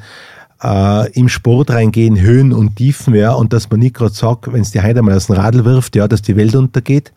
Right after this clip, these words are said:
Also es gibt immer wieder einen neuen Tag, ja, und man soll ja eigentlich, äh, jeden Tag nutzen, wie er der letzte wäre, aber es gibt auch nach dem letzten Tag einen guten Tag wieder, ja.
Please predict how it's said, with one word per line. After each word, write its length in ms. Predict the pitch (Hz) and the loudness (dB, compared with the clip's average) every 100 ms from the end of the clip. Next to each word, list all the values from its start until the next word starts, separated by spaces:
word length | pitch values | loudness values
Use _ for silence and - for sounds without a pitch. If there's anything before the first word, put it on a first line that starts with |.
| - - - - | -20 -20 -20 -10
Also 280 | 123 110 113 | -2 0 2
es 160 | 107 | 0
gibt 240 | 104 120 - | 0 -4 0
immer 300 | 123 131 110 | 2 2 2
wieder 240 | 110 107 | 2 0
einen 140 | 104 101 | 2 2
neuen 320 | 95 120 135 | 2 2 0
Tag, 320 | 139 139 - | -2 -2 -2
ja, 160 | 101 110 | 0 0
und 240 | 110 101 | -2 -2
man 80 | 104 | -4
soll 240 | 101 123 | 0 0
ja 160 | 117 110 | 2 0
eigentlich, 480 | 107 120 120 110 98 - _ _ _ _ _ - | 0 2 2 2 -2 -8 _ _ _ _ _ -8
äh, 160 | 107 104 | -2 0
jeden 380 | 104 123 123 | 2 0 0
Tag 240 | 113 98 104 | -2 -2 0
nutzen, 460 | 123 - - 151 - _ _ _ | -2 -2 -2 -2 -4 _ _ _
wie 100 | 110 | 0
er 60 | |
der 80 | 101 | 2
letzte 400 | 104 113 - 135 | 0 -2 -2 0
wäre, 260 | 127 139 - - | 2 0 -2 -2
aber 160 | 104 | -2
es 140 | 104 - | -2 -2
gibt 200 | 123 113 | -4 -2
auch 120 | 98 | -2
nach 160 | 101 | 0
dem 80 | 98 | 0
letzten 320 | 107 110 - | 0 -2 -6
Tag 180 | 104 104 | -2 0
einen 100 | 92 | 0
guten 320 | 87 110 107 | 0 0 0
Tag 280 | - 92 - | -4 -4 -2
wieder, 200 | 95 90 | 0 2
ja. 200 | 90 104 | 2 0